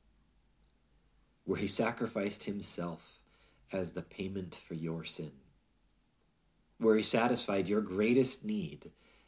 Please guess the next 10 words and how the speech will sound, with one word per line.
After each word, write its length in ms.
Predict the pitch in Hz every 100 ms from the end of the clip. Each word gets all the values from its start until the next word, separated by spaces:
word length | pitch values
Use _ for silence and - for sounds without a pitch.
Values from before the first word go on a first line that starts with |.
| _
and 180 | 104 95 -
opened 460 | 110 113 123 120
the 160 | - 98
door 520 | 85 95 90 82 82 - _ _ _
to 260 | - 98 -
a 120 | 92
real 680 | 90 92 98 98 104 101 -
and 160 | 92 90
lasting 960 | 90 85 85 85 - - 85 82 78 156 _
paradise. 840 | - - 151 76 80 82 - -